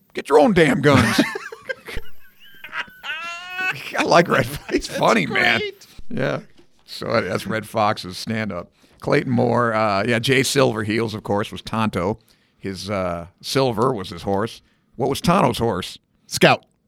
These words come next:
Speaker 1: Wow, very good.
Speaker 2: Now
Speaker 1: Uh,
Speaker 2: tell me you didn't get up.
Speaker 1: I never, you know, actually, that
Speaker 2: Did you
Speaker 1: trivia
Speaker 2: watch this every morning
Speaker 1: No, I'm
Speaker 2: before
Speaker 1: not a
Speaker 2: you
Speaker 1: fa-,
Speaker 2: went to
Speaker 1: I,
Speaker 2: school?
Speaker 1: it wasn't my fa-, I'm not a big Westerns guy.
Speaker 2: Okay, what did you watch before you went to school then?
Speaker 1: Oh,
Speaker 2: I,
Speaker 1: I don't
Speaker 2: okay, here's,
Speaker 1: remember.
Speaker 2: here,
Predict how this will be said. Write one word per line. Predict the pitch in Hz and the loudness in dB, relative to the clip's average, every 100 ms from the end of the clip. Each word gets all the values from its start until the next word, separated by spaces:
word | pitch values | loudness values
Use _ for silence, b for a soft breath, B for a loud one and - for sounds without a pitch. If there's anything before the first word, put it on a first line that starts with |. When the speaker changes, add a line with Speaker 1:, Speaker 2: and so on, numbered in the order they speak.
| - | -14
Speaker 1:
Wow, | - 107 110 107 | -12 -10 -12 -14
very | 82 107 | -12 -12
good. | 127 82 87 _ _ _ _ _ - | -12 -14 -18 _ _ _ _ _ 0
Speaker 2:
Now | 143 131 | 4 6
Speaker 1:
Uh, | |
Speaker 2:
tell | 127 220 | 8 8
me | 180 | 8
you | 143 139 | 6 6
didn't | 135 127 113 | 6 4 6
get | 127 117 | 6 6
up. | 104 - _ _ _ _ _ _ _ _ _ | 4 -4 _ _ _ _ _ _ _ _ _
Speaker 1:
I | 330 | -10
never, | 480 415 160 131 - - | -6 0 0 0 -6 2
you | 196 | 2
know, | |
actually, | 165 220 - 170 | 6 4 2 2
that | 170 | 6
Speaker 2:
Did | 151 185 | 8 8
you | 214 | 8
Speaker 1:
trivia | 214 | 6
Speaker 2:
watch | 185 180 - | 8 6 2
this | 190 180 | 2 4
every | 175 156 151 | 6 6 6
morning | 143 127 117 | 8 6 6
Speaker 1:
No, | |
I'm | 117 | 4
Speaker 2:
before | 147 | 8
Speaker 1:
not | 135 | 8
a | |
Speaker 2:
you | |
Speaker 1:
fa-, | 127 | 8
Speaker 2:
went | 117 | 6
to | 123 | 4
Speaker 1:
I, | |
Speaker 2:
school? | 123 123 117 | 4 4 4
Speaker 1:
it | 143 | 2
wasn't | 190 180 | -4 -2
my | 135 | -4
fa-, | 120 - | -2 -4
I'm | 214 | -2
not | 349 | 0
a | |
big | 233 | 0
Westerns | 165 240 - 95 82 | 2 0 -2 -8 -8
guy. | 92 | -2
Speaker 2:
Okay, | 82 127 | 2 6
what | 143 151 | 6 6
did | 135 | 6
you | 139 | 6
watch | 127 120 | 6 4
before | 120 127 123 | 0 6 6
you | |
went | 110 107 | 6 2
to | |
school | - 170 139 90 | 2 6 6 4
then? | 175 160 _ _ _ _ _ _ _ _ _ _ - | -4 -12 _ _ _ _ _ _ _ _ _ _ -20
Speaker 1:
Oh, | - 76 | -14 0
Speaker 2:
I, | 202 | 4
Speaker 1:
I | 226 | 6
don't | 175 | 4
Speaker 2:
okay, | 139 | 4
here's, | 147 185 131 | 8 8 8
Speaker 1:
remember. | |
Speaker 2:
here, | 156 | 6